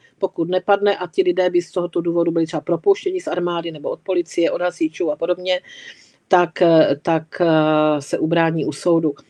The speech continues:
Já bych si tady do-, dovolila jednu zmínku, že teď jsem si jenom tady ve svém regionu mapovala,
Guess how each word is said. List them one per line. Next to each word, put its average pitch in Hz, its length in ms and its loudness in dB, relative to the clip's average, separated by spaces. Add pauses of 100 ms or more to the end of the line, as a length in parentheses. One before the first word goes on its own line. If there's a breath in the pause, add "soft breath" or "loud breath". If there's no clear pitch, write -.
(340 loud breath)
Já 185 80 0
bych 220 140 4
si - 80 -6
tady 240 160 6
do-, 208 140 4
dovolila 214 380 6
jednu 208 280 6
zmínku, 190 440 2
že 208 220 4 (440 soft breath)
teď 190 140 0
jsem 226 180 2
si 240 120 2
jenom 214 180 4
tady 220 200 2
ve 196 100 4
svém 220 260 0
regionu 196 360 2
mapovala, 180 720 0